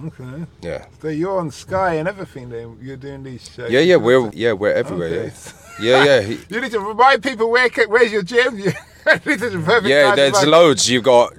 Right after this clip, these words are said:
Speaker 2: uh, Trenches sixteen oh five. That's the, the gym that just opened. You got me, the Daily Effect, D A L E Y.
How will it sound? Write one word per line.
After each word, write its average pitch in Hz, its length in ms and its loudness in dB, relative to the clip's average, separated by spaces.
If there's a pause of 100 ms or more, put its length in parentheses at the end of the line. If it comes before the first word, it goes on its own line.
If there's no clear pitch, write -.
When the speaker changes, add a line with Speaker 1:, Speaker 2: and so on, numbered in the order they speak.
(160)
Speaker 2:
uh, 113 320 4
Trenches 156 800 2
sixteen 139 680 0
oh 117 140 4
five. 131 500 0
That's 107 220 -4
the, 104 420 2
the 95 120 -10
gym 120 460 -2
that 110 160 -2
just - 260 -2
opened. 110 480 0
You 107 100 -4
got 113 220 2
me, 127 400 4
the 101 180 0
Daily 127 460 2
Effect, - 560 -2 (180)
D 120 300 2
A 113 320 2
L 117 320 2
E 107 160 -2
Y. 120 360 0